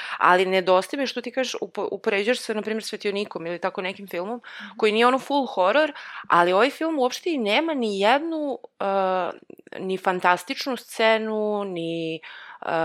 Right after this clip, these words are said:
Speaker 1: nešto, nema ni ono kao ni jump scare, čak da ne, ono kao, n-, kao neku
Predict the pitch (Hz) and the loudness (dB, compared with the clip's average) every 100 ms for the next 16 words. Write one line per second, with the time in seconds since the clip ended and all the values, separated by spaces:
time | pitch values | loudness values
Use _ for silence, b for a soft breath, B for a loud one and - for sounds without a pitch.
0 | 160 160 160 175 175 180 196 - - - | 2 0 -2 -4 2 2 2 -2 -8 -10
1 | 180 190 185 190 190 190 202 233 190 185 | -6 -2 0 2 2 0 0 0 0 0
2 | 202 208 - - 311 208 - 190 165 - | 0 -2 -10 -4 -2 -2 -2 -2 -2 -6
3 | - - 170 170 151 - 147 143 170 151 | -16 -6 -4 -4 -4 -4 -6 -4 -4 -4
4 | 147 - 160 156 - _ - 156 160 - | -10 -18 _ _ -20 _ -18 -14 -14 -8
5 | 165 156 - | -4 -4 -6